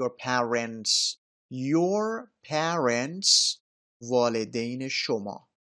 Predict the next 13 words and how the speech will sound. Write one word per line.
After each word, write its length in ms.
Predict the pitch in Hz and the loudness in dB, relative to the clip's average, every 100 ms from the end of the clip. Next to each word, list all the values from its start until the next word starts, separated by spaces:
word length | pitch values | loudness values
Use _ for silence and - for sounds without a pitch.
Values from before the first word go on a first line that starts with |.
| _ _ _ _ _ _ _ _ _ - | _ _ _ _ _ _ _ _ _ -12
بنابراین 360 | 107 101 104 | -10 -8 -8
جمع 400 | 117 120 107 110 | -6 -6 -4 -8
هست، 440 | 127 151 175 - - _ _ - | -8 -8 -6 -8 -8 _ _ -12
دیگه 180 | 117 110 | -8 -4
داز 260 | 107 104 | -2 -2
لازم 280 | 110 104 104 | -4 -6 -8
نداریم. 400 | 104 107 131 165 - _ _ _ _ 127 | -8 -8 -10 -14 -16 _ _ _ _ -2
Where 460 | 131 151 175 127 | 2 2 0 -4
do 440 | 120 165 127 127 151 _ _ - | -2 2 2 0 -4 _ _ -6
your 140 | 123 107 | -2 -2
parents، 1000 | - 123 110 113 139 175 208 - - - _ | -4 -4 -2 0 0 -4 -4 -4 -4 -6 _
فعلمون 360 | - 117 113 110 | -6 -4 -4 -8
اینجاست، 600 | 104 101 107 143 - - | -8 -6 -4 -2 -4 -6